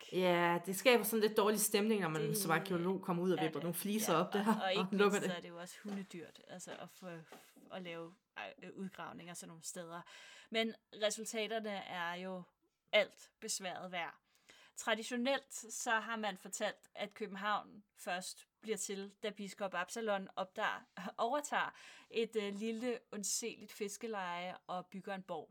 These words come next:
Speaker 2: på stedet. Men den her teori, den bliver nu udfordret af de arkæologiske fund.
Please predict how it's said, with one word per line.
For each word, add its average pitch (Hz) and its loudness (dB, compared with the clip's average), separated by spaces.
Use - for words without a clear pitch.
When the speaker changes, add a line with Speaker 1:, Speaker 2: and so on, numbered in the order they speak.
Speaker 2:
på 185 -10
stedet. - -10
Men 214 -6
den 330 6
her 240 0
teori, 220 -2
den 240 -6
bliver 294 -4
nu 285 -6
udfordret 226 -2
af 190 -2
de 190 -12
arkæologiske 185 -10
fund. - -10